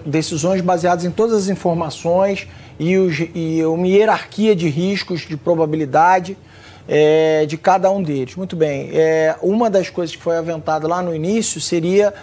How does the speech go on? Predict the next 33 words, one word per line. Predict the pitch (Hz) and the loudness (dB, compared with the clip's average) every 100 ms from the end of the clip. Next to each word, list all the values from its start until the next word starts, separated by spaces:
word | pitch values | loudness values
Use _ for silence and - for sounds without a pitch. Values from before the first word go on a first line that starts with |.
| - - - | -20 -20 -2
é, | 165 160 165 160 160 160 - - | 4 4 6 4 2 -2 -14 -20
deixar | - 156 180 165 196 233 233 - | -14 0 2 2 2 4 4 0
esses | - - | -8 -8
meninos | 202 196 185 165 | -6 -2 -4 0
lá | 175 165 | 0 0
dentro | 160 160 | -2 -4
da | 156 | -2
caverna | 180 175 233 220 | -2 0 -2 -2
pra | 214 | -4
tirá-los | - 190 180 202 190 | -2 2 4 2 0
após | 190 190 196 185 | -2 2 2 0
o | |
período | 190 185 185 _ | -2 -2 -4 _
de | 196 | -4
monções. | 185 - 147 131 - - - - - | -4 -4 -6 -8 -12 -20 -20 -12 0
Obviamente, | 233 233 208 165 185 240 269 - 151 - - - | 0 2 0 0 0 0 -2 -6 -10 -12 -20 -4
isso | 180 175 226 | -4 -2 -2
tem | - 214 | 2 2
vantagens | 180 196 - 175 208 240 254 | 2 0 0 2 2 2 -4
e | |
desvantagens. | 285 262 269 220 170 151 | -2 0 2 2 2 0
Vantagem | 208 196 190 220 262 | -2 2 2 2 0
é | |
não | 262 226 | -4 0
fazer | 214 190 | 0 0
esses | 196 - | -2 -2
meninos | 220 202 190 202 | -2 -2 -2 -2
mergulharem | 233 247 294 220 208 220 233 | 0 0 2 4 4 4 -2
e | |
passarem | 233 220 - 196 202 | -2 -4 -2 -2 0
por | 214 | -2
uma | 220 208 | -2 0
travessia | 214 196 208 185 185 180 | 0 0 0 -2 -2 -2